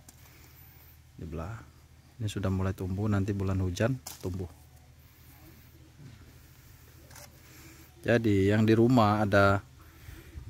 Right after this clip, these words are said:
porang yang kulitnya sisa-sisa kena cangkul atau apa, jangan dibuang. Ini buktinya nih, tinggal kulit aja tapi dia udah mulai tunas.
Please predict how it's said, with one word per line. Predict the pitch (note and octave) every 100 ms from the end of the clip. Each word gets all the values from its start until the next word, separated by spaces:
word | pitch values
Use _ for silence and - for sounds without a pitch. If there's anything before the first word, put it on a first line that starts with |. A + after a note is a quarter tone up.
| - - - - - -
porang | A#2+ A2+ G2 G2 G2+
yang | F#2+ F#2+ G2 F#2+ - - - -
kulitnya | - F#2+ G2 G2 F#2 F#2 F#2+ G2 - - - -
sisa-sisa | - F#2+ - G2+ G2 - F#2+ F#2 F#2 F2+ -
kena | - F#2+
cangkul | - G#2 G#2 G2+
atau | F#2 F2+
apa, | G#2+
jangan | F#2
dibuang. | F2+ F2 E2 F#2+ - - - -
Ini | - G2
buktinya | G#2 F#2 F2 E2+ E2
nih, | F#2 -
tinggal | - F2+ F2+
kulit | F2 F2
aja | F2 G2
tapi | F2+ F2+
dia | F2+
udah | F2
mulai | E2+ E2
tunas. | - E2 D#2 -